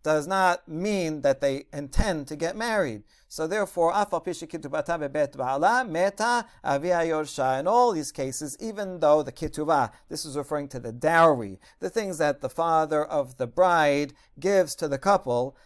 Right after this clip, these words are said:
even if that, all that, uh, stuff, the furniture, bed sheets and things,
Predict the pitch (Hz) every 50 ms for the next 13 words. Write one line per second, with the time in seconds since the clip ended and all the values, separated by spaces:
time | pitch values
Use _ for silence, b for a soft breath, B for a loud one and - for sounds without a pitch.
0 | b b b - 240 254 262 214 240 208 196 190 185 185 - 170 156 185 202 220
1 | 220 - - _ - 175 190 208 220 226 226 220 185 196 190 185 185 185 - _
2 | _ - - 196 190 185 180 180 - - - 247 220 175 - - - - 160 160
3 | 160 151 143 143 - 214 233 220 196 180 - - 185 180 170 160 160 156 143 139
4 | 143 147 - - 202 226 226 175 - 202 202 185 180 175 - 160 165 147 - 185
5 | 175 160 156 139